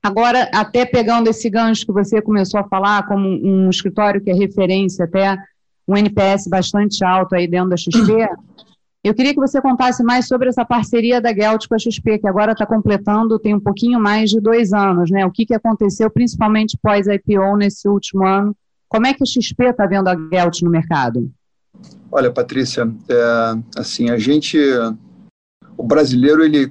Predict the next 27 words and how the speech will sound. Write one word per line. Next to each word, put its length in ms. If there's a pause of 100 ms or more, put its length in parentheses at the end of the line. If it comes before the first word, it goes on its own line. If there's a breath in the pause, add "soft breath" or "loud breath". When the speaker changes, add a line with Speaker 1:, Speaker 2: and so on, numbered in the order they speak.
Speaker 2:
como 260
um 100
todo, 520 (140)
né, 380 (240)
ele 480 (640)
nunca 320
teve 300
que 120
buscar 800 (140)
assessoria 680
de 120
verdade, 580
né? 180 (240)
A 120
concentração 600
bancária 380
no 80
Brasil 480
é, 160 (360)
é 60
muito 300
grande, 420
né? 240 (100)
Colocando 440
isso 240
em 60
números, 600